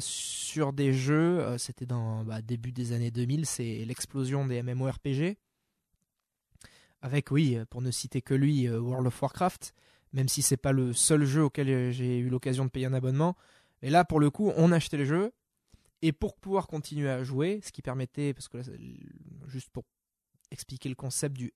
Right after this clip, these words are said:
M M O R P G, c'est un, un, un, un jeu, euh, massivement multijoueur, donc avec, euh, persistant, dans un univers persistant.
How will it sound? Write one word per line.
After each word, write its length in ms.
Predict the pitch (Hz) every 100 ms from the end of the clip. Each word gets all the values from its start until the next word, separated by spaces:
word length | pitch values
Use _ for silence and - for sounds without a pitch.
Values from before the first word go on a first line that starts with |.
| -
M 160 | 143
M 160 | 143 143
O 100 | 139
R 120 | -
P 140 | 127
G, 280 | 131 147 160 - _ _ - - _
c'est 220 | - 127
un, 80 | 135 131 127 123 123 123 - - -
un, 180 | 135 135
un, 280 | 80 87 - 55 65
un 60 | 139
jeu, 280 | 131 143 135
euh, 140 | 123
massivement 540 | 127 135 - 139 143 139
multijoueur, 640 | 131 131 127 135 135 127
donc 180 | 117 120
avec, 320 | 117 117 -
euh, 60 | 110
persistant, 640 | 165 - - - 151 135
dans 60 | 123
un 140 | 127
univers 300 | 127 127 123
persistant. 560 | - 123 - - 151